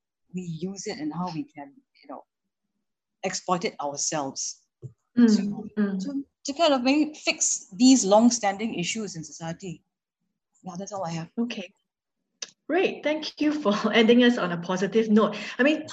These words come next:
Speaker 1: Okay.
Speaker 2: this has been a great discussion. I think we have covered quite a fair bit of ground, but unfortunately, we've come to the end of the forum.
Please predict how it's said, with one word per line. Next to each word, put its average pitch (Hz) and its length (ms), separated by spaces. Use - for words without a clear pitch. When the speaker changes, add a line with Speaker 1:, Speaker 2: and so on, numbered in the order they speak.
Speaker 1:
Okay. 285 180
Speaker 2:
this 302 80
has 214 140
been 180 180
a 170 60
great 170 200
discussion. 170 400
I 185 100
think 220 220
we 180 80
have 175 180
covered - 480
quite - 220
a 165 80
fair 190 260
bit 175 140
of 170 160
ground, 185 420
but 170 220
unfortunately, 208 680
we've 175 180
come 196 220
to 208 120
the 170 140
end 185 200
of 175 80
the 165 80
forum. 180 500